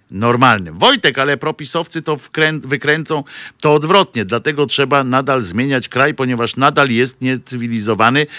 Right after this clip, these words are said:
i nie jest, mm, normalny. Tak działa zwykła socjotechnika. No to, to oczywiście, że oni wykręcą, y, będą się starali, tylko że będą się starali wykręcić, a nie, a my wiemy o tym, jak jest po prostu, bo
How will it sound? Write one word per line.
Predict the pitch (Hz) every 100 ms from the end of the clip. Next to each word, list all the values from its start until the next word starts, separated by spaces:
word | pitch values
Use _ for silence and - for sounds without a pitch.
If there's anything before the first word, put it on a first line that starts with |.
| - - 139
i | 131
nie | 131 139
jest, | 147 147 - -
mm, | 139 143 135 143
normalny. | 151 165 175 156 107
Tak | - 131 123
działa | 131 135
zwykła | 117 92 131 143 127
socjotechnika. | - 123 - 110 117 - 92 82
No | 92
to, | 101 92
to | 87
oczywiście, | 101 135 202 214
że | 156
oni | 127
wykręcą, | 113 110 107 87 87 82 - - - 123
y, | 120 113 107
będą | 117 113 107
się | 113
starali, | - 120 113 98
tylko | 90 117
że | 110
będą | 113 120
się | 117
starali | 120 160 277 285
wykręcić, | 135 107 104 92
a | 90
nie, | 101 117 - -
a | 135 135
my | 143 185 185 _ _
wiemy | 117 127 131 131 127 _
o | 107
tym, | 104 110 98
jak | 95 110 -
jest | 143 143 - -
po | 101
prostu, | 104 95 - 80
bo | 98